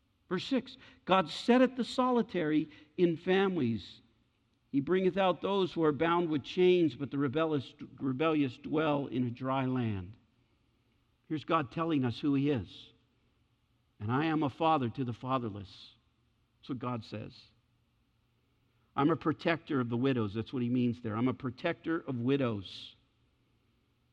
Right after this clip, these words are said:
He sets the solitary. You see that word solitary? It's just an old King James word. He sets the lonely in families.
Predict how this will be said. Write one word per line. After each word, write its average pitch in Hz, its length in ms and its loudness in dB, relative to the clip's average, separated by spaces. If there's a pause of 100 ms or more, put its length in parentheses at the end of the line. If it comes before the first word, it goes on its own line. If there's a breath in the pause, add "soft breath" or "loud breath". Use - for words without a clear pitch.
(760)
He 156 100 0
sets - 380 0
the 147 120 -2
solitary. 147 760 2
You 123 60 2
see 165 140 0
that 156 120 2
word 151 200 2
solitary? 170 680 2
It's 160 100 -4
just 180 160 -8
an 180 60 4
old 160 160 2
King 147 240 6
James 147 280 2
word. 180 160 -2 (240 loud breath)
He 202 140 4
sets 226 540 4
the 185 160 8
lonely 175 1080 8 (1300)
in 117 160 4
families. - 720 -6